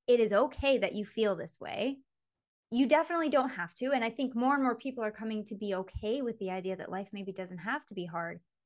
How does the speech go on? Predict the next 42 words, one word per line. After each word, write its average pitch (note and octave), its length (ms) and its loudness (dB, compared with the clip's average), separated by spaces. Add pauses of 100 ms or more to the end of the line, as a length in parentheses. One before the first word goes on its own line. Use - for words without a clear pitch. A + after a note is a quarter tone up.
(200)
You G3+ 100 -6
know, F#3 180 -8
you G#3+ 140 -6
can B3+ 400 -4
have A#3+ 280 0
what G#3+ 160 -6
you F#3 80 -8
want. F3 300 -12
You G#3 120 -4
have F#3+ 120 -2
already A3 460 -2
been F#3+ 440 -4
worthy F#3+ 460 -4
of E3 120 -6
everything E3+ 440 -10
you E3 100 -8
want. A#3 360 -2 (880)
But A#3+ 260 -2 (540)
it C4+ 140 4
is D#4 180 2
a E4+ 60 0
big C4+ 180 2
ask. F#3 400 2 (180)
It G#3 120 -2
is G3 80 -4
a F#3 40 -4
big A3 400 6
ask, F#3 420 0
and G3+ 140 -2
we're G3+ 140 -2
working G#3+ 360 -2
at G3+ 120 0
it G3 100 -4
every G3+ 240 -2
day, G3+ 300 0
and A#3 100 -2
that's G#3 200 -6
really C#4+ 200 -2
all F#3+ 180 2
we F#3+ 100 -2
can F#3 180 -10
do. C4+ 400 -6